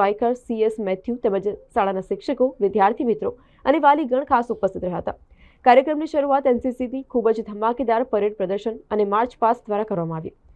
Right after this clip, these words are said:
કાર્યક્રમનું મુખ્ય આકર્ષણ બન્યું હતું એન સી સી કેડેટનો ઉત્સાહ, ઉમંગ અને સમન્વય, તાલમેલ, જોશ ખરેખર જોવાલાયક હતો.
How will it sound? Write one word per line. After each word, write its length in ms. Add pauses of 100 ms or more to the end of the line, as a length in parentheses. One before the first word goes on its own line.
(280)
કાર્યક્રમનું 480
મુખ્ય 220
આકર્ષણ 400
બન્યું 240
હતું 180 (280)
એન 100
સી 80
સી 160
કેડેટનો 380
ઉત્સાહ, 360 (140)
ઉમંગ 340
અને 140
સમન્વય, 500 (220)
તાલમેલ, 360 (600)
જોશ 260 (100)
ખરેખર 380 (160)
જોવાલાયક 480
હતો. 140